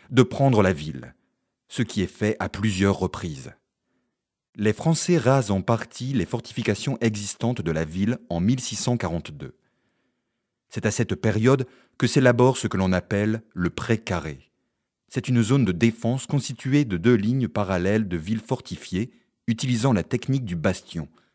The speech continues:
comme il est possible encore de voir au Quesnoy ou à Landrecies. La ville du Cateau n'est pas retenue par Vauban en vue de constituer cette ligne de défense.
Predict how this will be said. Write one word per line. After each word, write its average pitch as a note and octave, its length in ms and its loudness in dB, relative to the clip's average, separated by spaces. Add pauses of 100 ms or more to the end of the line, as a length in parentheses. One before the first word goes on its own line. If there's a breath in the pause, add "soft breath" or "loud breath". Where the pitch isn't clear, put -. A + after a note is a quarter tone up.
(300)
comme C3 140 4
il A2 100 8
est F#2+ 60 4
possible A#2+ 420 0
encore G2 300 2
de E2+ 80 -2
voir E2+ 420 -2
au E2 80 -12
Quesnoy F2 500 -2 (140)
ou F#2 100 -2
à E2 40 0
Landrecies. D#2+ 580 -6 (2250)
La F#2 180 0
ville A#2+ 220 -2
du F#2+ 100 -2
Cateau B2 400 -2 (140 loud breath)
n'est B2+ 140 8
pas C3 120 6
retenue A#2+ 380 6
par G2+ 200 2
Vauban F2+ 480 0
en G2+ 140 0
vue G#2 180 -2
de F#2 120 -2
constituer G#2+ 520 -2
cette - 220 -4
ligne F#2+ 300 2
de D#2+ 120 -6
défense. C#2+ 680 -12